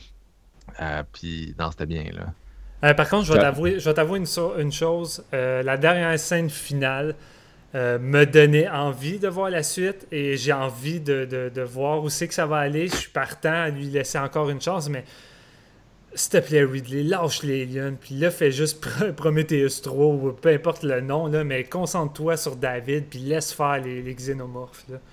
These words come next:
Speaker 2: Ou si tu le fais, ben fais-le avec passion, parce que, euh, en tant que, que fan, puis qu'on le, qu'on a, on s'est tapé dernièrement, les, les, les, les, les films sont frais dans ma mémoire.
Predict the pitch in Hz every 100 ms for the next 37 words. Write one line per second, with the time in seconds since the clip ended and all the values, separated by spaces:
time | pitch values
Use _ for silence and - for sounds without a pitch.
0 | - - 151 - 233 - 170 - 196 147
1 | 127 156 170 170 147 - 131 120 143 135
2 | 127 120 - 127 123 - - - - -
3 | - - 185 208 208 185 170 147 - 151
4 | 151 185 180 156 135 135 147 131 - 165
5 | 175 151 - 143 135 131 135 135 131 143
6 | 143 147 165 151 233 226 202 254 151 143
7 | 147 175 147 139 139 143 139 139 139 139
8 | - - 143 131 196 180 165 139 - -
9 | 202 160 143 139 151 185